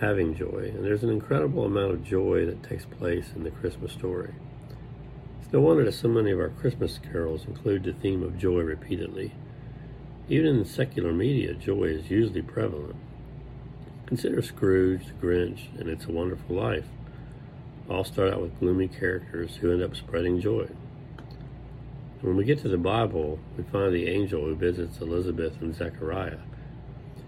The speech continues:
He has a message for them about their soon-to-be-born son, John the Baptist.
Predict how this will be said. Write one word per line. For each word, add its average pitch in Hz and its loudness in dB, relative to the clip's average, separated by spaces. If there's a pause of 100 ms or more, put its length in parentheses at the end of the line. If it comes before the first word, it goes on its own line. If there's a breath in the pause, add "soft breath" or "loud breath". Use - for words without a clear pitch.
He - 2
has 127 4
a 101 4
message 107 2
for - -6
them 80 -2
about 85 -4
their 82 -2
soon-to-be-born 87 0
son, 87 0
John 80 -4
the 80 -4
Baptist. 92 -6